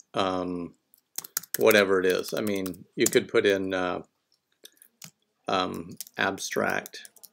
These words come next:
photo, just to keep track of things. And then you're gonna go to upload file,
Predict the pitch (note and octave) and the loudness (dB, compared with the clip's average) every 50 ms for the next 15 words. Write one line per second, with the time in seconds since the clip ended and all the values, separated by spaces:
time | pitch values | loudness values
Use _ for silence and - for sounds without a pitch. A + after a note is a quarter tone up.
0 | - - - - - - - - G#2+ G2 F#2+ F#2 F#2 F2+ F2+ F2 - _ - - | -20 -20 -18 -18 -18 -10 -2 0 2 2 2 2 2 0 0 -2 -6 _ -12 -12
1 | - _ _ _ _ _ _ _ _ _ - - A#2+ - - - - - G2+ - | -12 _ _ _ _ _ _ _ _ _ -2 -2 0 0 0 -2 0 0 0 0
2 | - - A2 G2+ G2 - - G#2 G2+ - A2 G2+ G2 G2 - - - - - - | 2 2 4 4 4 4 2 0 0 0 -2 -2 0 -2 -2 -4 -4 -14 -14 -16
3 | _ _ _ - - - - - - - - - _ _ - - E3 C3+ C3+ C#3 | _ _ _ -20 -20 -20 -20 -20 -20 -20 -20 -20 _ _ -4 2 4 8 10 12
4 | C#3 C#3 C3+ C3+ C3 B2+ B2 C3+ B2+ A#2 B2+ B2 A#2 - - C3+ B2 - - C#3 | 12 12 10 10 8 8 8 8 8 10 8 8 8 6 4 4 4 6 8 8
5 | A#2+ A2 G2+ - - - - B2 A2+ G2+ G2 G2 G#2 A#2+ B2 B2+ | 8 8 4 0 2 4 6 6 8 6 6 6 4 2 0 -2